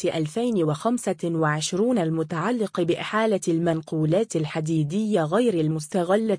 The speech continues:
لفائدة شركة الفولاذ، في خطوة تهدف إلى تثمين الموارد العمومية وإعادة إدماجها في الدورة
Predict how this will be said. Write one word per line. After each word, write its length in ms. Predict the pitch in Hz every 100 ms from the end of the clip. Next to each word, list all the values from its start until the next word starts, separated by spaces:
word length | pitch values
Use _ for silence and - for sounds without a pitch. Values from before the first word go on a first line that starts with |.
| -
لفائدة 840 | 160 156 175 165 - 214 170 -
شركة 560 | 151 165 202 214 185 156
الفولاذ، 680 | 143 208 196 233 247 156 135 - _
في 220 | - 226
خطوة 680 | 214 302 - - 196 - 196 185
تهدف 440 | 302 226 175 -
إلى 380 | 170 190 185 160
تثمين 540 | 156 160 196 226 262
الموارد 680 | 196 170 160 165 233 226 202
العمومية 800 | 175 165 160 180 185 190 254 240
وإعادة 640 | 156 156 160 151 226 220 208
إدماجها 800 | 196 160 151 175 160 151 220 208
في 140 | 202 170
الدورة 500 | 160 208 247 226